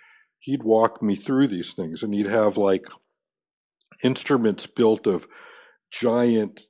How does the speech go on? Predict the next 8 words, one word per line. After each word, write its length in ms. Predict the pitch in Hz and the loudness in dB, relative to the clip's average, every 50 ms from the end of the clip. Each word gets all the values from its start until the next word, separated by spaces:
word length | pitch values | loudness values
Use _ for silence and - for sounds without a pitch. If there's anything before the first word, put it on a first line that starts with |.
| _ _ _ _ _ _ _ _ - _ | _ _ _ _ _ _ _ _ -20 _
cardboard 800 | - - - 123 113 113 110 101 95 110 107 101 101 98 - - | -10 -2 0 2 2 2 -2 -4 -4 -4 -2 -2 -4 -6 -10 -12
tubes 580 | - - 160 151 127 110 98 90 85 92 - - | -4 0 0 2 2 2 0 -2 -4 -6 -10 -10
that 200 | - 90 - - | -12 -10 -6 -4
then 180 | 117 104 107 | -4 -4 -4
you 140 | 101 101 95 | -4 -6 -6
hit 360 | - - - 139 - - - | -6 -4 -4 -4 -4 -4 -6
with 200 | 110 104 - - | -6 -6 -6 -8
a, 60 | 90 | -12